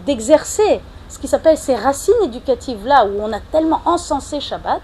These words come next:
continue d'exercer son influence sur elle et, de, et continue de l'émouvoir. Elle n'est pas indifférente à ces choses-là, à tel point que c'est pas indifférente. Elle est perturbée, elle est bouleversée. Mais alors, comment ça se fait qu'elle, elle a dégringolé ? Et comme il dit Rav Yakovson en hébreu,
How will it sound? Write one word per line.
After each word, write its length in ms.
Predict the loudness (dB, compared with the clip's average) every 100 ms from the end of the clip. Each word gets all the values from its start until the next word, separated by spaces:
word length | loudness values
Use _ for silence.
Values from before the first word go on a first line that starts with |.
| -10 -20 -20 -20 -20 -20 4
continue 440 | 4 6 6 8
d'exercer 420 | 8 6 4 4 2
son 180 | 2
influence 340 | -2 0 -2 -2
sur 220 | -2 0
elle 140 | 0 2
et, 100 | -2
de, 120 | 0
et 160 | -2 -2
continue 380 | -6 -4 -4
de 80 | -2
l'émouvoir. 580 | 0 2 2 4 4 4
Elle 140 | 2 -2
n'est 80 |
pas 160 | -2 0
indifférente 720 | 2 0 -2 -2 -2 0 -2
à 60 | -4
ces 120 | -6
choses-là, 300 | -10 -2 0
à 80 | 2
tel 140 | 0 -6
point 160 | -8
que 60 | -10
c'est 80 | -8
pas 120 | -8
indifférente. 760 | -8 -10 -12 -10 -10 -8 -6
Elle 100 | -4
est 40 | -4
perturbée, 440 | -4 -4 -6 -4 -4
elle 80 | -4
est 40 |
bouleversée. 460 | -4 -2 -4 -4 -12 -14 -20 -20 -20 -20 -20 -20 -20 -4
Mais 80 | 2
alors, 120 | 2
comment 160 | 2 -2
ça 140 | -2
se 60 | -4
fait 100 | -4
qu'elle, 180 | -2 0
elle 100 | 0
a 80 | -4
dégringolé ? 480 | -6 -10 -10 -10 -10 -14 -20 -20 -16
Et 60 | -6
comme 220 | -2 -2
il 40 |
dit 120 | -2 -4
Rav 120 | -4
Yakovson 400 | -4 4 4 2
en 60 |
hébreu, 280 | -10 -6 -6